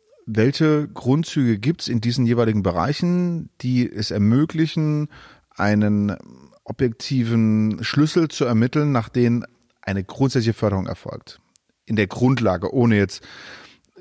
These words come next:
dann in die Spitzen zu gehen oder Spezialförderung zu machen, die kommt dann immer on top in meinem, in meinen Beispielen. Und du überlegst dir jetzt, ähm, was ist das verbindende Element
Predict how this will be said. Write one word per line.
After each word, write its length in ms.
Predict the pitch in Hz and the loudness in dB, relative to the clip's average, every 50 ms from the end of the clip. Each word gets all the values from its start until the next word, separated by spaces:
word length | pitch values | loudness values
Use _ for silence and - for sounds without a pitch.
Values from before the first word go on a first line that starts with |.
| - _ | -10 _
dann 160 | - 110 113 | -2 0 0
in 100 | 110 98 | 0 0
die 80 | 104 - | -2 -4
Spitzen 360 | - - 170 165 - - 170 | -2 -2 -2 -2 -2 -6 -4
zu 120 | - 170 | -4 -4
gehen 240 | 147 151 156 156 151 | -2 0 0 2 2
oder 140 | 131 113 107 | 2 2 0
Spezialförderung 640 | 101 - 113 104 - 131 143 165 - 175 185 180 175 | 0 -2 -6 -4 -2 -2 -2 0 0 0 -2 -2 -2
zu 120 | - 190 | -4 -2
machen, 200 | 175 180 180 175 | -2 0 0 0
die 60 | 143 | 0
kommt 200 | - - 127 123 | 0 -2 -2 0
dann 100 | 123 107 | 0 -2
immer 180 | - 101 104 87 | 0 0 0 0
on 80 | 73 107 | 0 0
top 240 | - 165 165 - | -2 -2 -2 -2
in 100 | - 151 | -4 -2
meinem, 240 | 147 143 139 - - | -2 -2 -2 -2 -4
in 120 | 135 139 139 | -4 -4 -2
meinen 220 | 139 135 135 135 | -2 -2 -2 0
Beispielen. 560 | 135 135 147 143 - - 151 151 147 151 147 - - - - - - - _ _ | -2 -2 -2 -4 -4 -2 0 0 0 0 -4 -6 -14 -20 -20 -20 -20 -20 _ _
Und 220 | - 123 113 107 | -2 -2 0 0
du 40 | 117 | 0
überlegst 520 | 117 110 110 104 104 110 127 127 127 - - | 0 2 2 2 4 4 2 0 -2 -4 -2
dir 100 | 131 127 | 0 2
jetzt, 440 | 123 120 123 - - - - - - | 2 2 0 -2 -6 -14 -14 -14 -6
ähm, 400 | 135 117 110 107 110 107 107 107 - | -4 -2 0 0 0 0 -2 -2 -6
was 520 | 85 90 98 110 113 120 110 - - - - 139 - - _ _ | -10 -10 -4 -2 -2 -2 -2 -4 -6 -8 -10 -16 -20 -20 _ _
ist 180 | - - - | -10 -4 -4
das 100 | 123 110 | -4 -2
verbindende 600 | - 113 98 - 123 127 143 - 135 113 110 101 | 0 -2 0 2 0 0 0 -2 -2 -2 -2 0
Element 680 | - 104 95 95 90 92 101 135 175 208 226 - - - | 0 0 0 2 2 4 2 4 2 2 0 -2 -4 -14